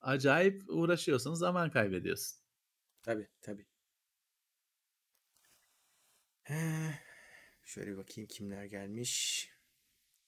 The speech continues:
Speaker 2: Yeti, yirmi birinci ay. Teşekkürler, desteğe gelmiş. Mehmet Tepeli,
Speaker 1: Sağ olsun.
Speaker 2: Teknoseyir Plus'ta. Teşekkürler. Mustafa Ebrar Aktaş, on dokuzuncu ay, Teknoseyir Plus'ta.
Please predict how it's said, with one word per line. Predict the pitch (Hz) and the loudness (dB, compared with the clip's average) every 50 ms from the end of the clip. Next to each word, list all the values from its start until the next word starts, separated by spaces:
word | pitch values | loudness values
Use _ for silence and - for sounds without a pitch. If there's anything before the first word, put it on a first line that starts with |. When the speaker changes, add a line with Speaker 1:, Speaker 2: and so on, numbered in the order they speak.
| _ _ _ _ _ _ - _ _ - | _ _ _ _ _ _ -20 _ _ -8
Speaker 2:
Yeti, | 110 113 127 123 123 - 104 | -2 0 0 0 0 -2 -6
yirmi | 98 95 101 104 101 101 101 | -6 -6 -6 -6 -6 -6 -6
birinci | 101 98 101 101 101 - 107 101 | -6 -6 -6 -6 -6 -6 -6 -6
ay. | 95 101 - - - _ _ _ _ _ _ _ _ _ _ _ _ _ _ _ _ _ - _ _ - - - - - _ _ - | -6 -8 -12 -16 -20 _ _ _ _ _ _ _ _ _ _ _ _ _ _ _ _ _ -20 _ _ -20 -20 -20 -20 -20 _ _ -16
Teşekkürler, | - 104 101 - 107 101 - - 98 101 101 98 98 | -10 -8 -6 -6 -6 -6 -8 -8 -8 -6 -6 -6 -8
desteğe | 104 101 101 - - - 101 104 104 | -8 -8 -8 -8 -6 -6 -6 -6 -6
gelmiş. | 107 101 101 104 117 135 139 - - - - - - _ _ _ _ _ _ _ _ _ _ - | -6 -6 -6 -6 -6 -6 -4 -4 -4 -4 -6 -8 -12 _ _ _ _ _ _ _ _ _ _ -10
Mehmet | - 120 120 120 120 120 120 123 - | -6 -6 -4 -2 -2 -2 -2 -4 -4
Tepeli, | 123 120 - 113 110 113 120 120 117 - - | -6 -4 -2 -2 0 0 0 0 0 -2 -4
Speaker 1:
Sağ | 110 107 104 | -6 -6 -4
olsun. | 107 113 | -4 -6
Speaker 2:
Teknoseyir | 117 - - 107 - - 113 110 107 107 | -6 -6 -6 -6 -4 -2 -2 -2 -4 -4
Plus'ta. | - 104 104 104 101 - - - - - 110 120 127 131 143 131 - _ _ _ | -6 -6 -4 -2 -2 -2 -2 -2 -4 -2 0 0 0 0 -2 -6 -12 _ _ _
Teşekkürler. | - - - - - - - - - 107 110 117 117 | -12 -10 -8 -8 -8 -10 -14 -12 -8 -4 -4 -4 -4
Mustafa | 113 107 - - - 110 - 123 113 | -4 -6 -6 -6 -6 -4 -2 0 -2
Ebrar | 113 107 104 117 113 | -2 -2 -4 -4 -2
Aktaş, | 110 107 - _ - 127 131 127 - | -4 -4 -6 _ -4 -2 -2 -2 -2
on | - 117 113 113 107 | -4 -4 -4 -4 -4
dokuzuncu | 107 - - 95 107 113 107 98 110 | -6 -8 -8 -8 -8 -6 -4 -4 -2
ay, | 120 127 123 | -2 -2 -4
Teknoseyir | - - - - - - - 101 107 107 127 139 139 _ - | -6 -10 -10 -10 -10 -8 -6 -4 -4 -6 -6 -8 -12 _ -8
Plus'ta. | - 117 113 110 - - - 113 104 104 107 104 104 - | -6 -4 -2 0 0 0 0 0 -2 -2 -2 -4 -6 -10